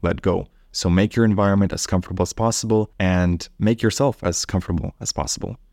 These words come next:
If you're not sure how much mushrooms to take, start with one gram or even less. Set a timer for one hour. Within the first hour is the perfect time to redose.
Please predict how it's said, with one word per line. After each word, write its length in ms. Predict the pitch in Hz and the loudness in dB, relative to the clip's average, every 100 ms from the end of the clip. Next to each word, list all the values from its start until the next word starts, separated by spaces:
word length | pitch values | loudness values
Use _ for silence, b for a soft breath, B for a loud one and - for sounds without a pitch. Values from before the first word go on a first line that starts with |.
| - | 2
If 240 | 127 - | 2 4
you're 120 | 139 131 | 2 4
not 160 | 113 | 2
sure 260 | - 107 107 | 2 2 0
how 340 | - 113 117 | -2 0 2
much 300 | 117 107 - | 4 2 0
mushrooms 360 | 101 - 92 - | -2 -2 -2 -4
to 60 | |
take, 380 | 95 117 120 - - | 0 2 2 -2 -12
start 340 | - 110 113 | -2 0 2
with 160 | 107 - | 0 0
one 220 | 104 110 | 2 4
gram 420 | 104 101 101 101 - - | 4 2 2 0 -4 -2
or 240 | 104 110 - | 2 4 2
even 340 | 101 98 90 | 0 2 2
less. 440 | 90 120 135 - - - | 2 0 -2 -6 -8 -12
Set 280 | - - 127 | -4 0 0
a 60 | |
timer 460 | 123 - 113 113 107 | 0 0 2 2 2
for 280 | - 101 87 | -2 -2 0
one 340 | 90 98 101 - 98 | 2 2 2 -2 -4
hour. 480 | 95 90 82 - - _ _ - | -2 -2 -4 -8 -18 _ _ -4
Within 380 | 90 - 123 | -4 0 2
the 80 | 143 | 2
first 340 | - 135 - 92 | 2 0 0 0
hour 320 | 101 101 101 | 0 2 0
is 180 | 101 92 | -2 -2
the 80 | |
perfect 420 | 87 - 123 117 - | -2 0 0 0 0
time 260 | 107 98 | 2 2
to 180 | - 95 | 0 -2
redose. 920 | 87 98 110 101 98 87 67 - | 0 2 0 2 2 2 -2 -8